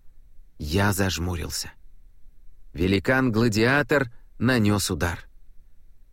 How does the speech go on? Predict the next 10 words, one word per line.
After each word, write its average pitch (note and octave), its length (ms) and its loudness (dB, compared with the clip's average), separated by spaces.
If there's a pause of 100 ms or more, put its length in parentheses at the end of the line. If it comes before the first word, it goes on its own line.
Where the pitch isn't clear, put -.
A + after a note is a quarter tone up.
(300)
Когда C3+ 280 2
я F3+ 100 4
снова E3+ 380 4
открыл D3 380 2
глаза, C3 500 4
кентавр C3+ 580 2
исчез, - 580 0 (220)
рассыпался G#2+ 680 0
в - 80 -8
пыль. B2+ 300 0